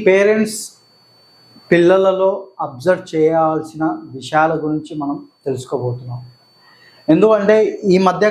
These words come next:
కాలంలో అయితే అంతగా ఇబ్బంది లేకపోవచ్చు. ఎందుకంటే చాలా పెద్ద కార్పొరేట్ స్కూల్స్, especially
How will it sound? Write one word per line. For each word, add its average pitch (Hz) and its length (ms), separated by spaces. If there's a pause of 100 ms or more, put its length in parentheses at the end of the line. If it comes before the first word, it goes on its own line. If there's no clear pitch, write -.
కాలంలో 208 360
అయితే 220 200 (300)
అంతగా 180 300 (120)
ఇబ్బంది 175 400
లేకపోవచ్చు. 156 680 (200)
ఎందుకంటే 165 500 (800)
చాలా 190 320 (300)
పెద్ద 170 140 (200)
కార్పొరేట్ 165 440
స్కూల్స్, 143 300 (240)
especially 180 440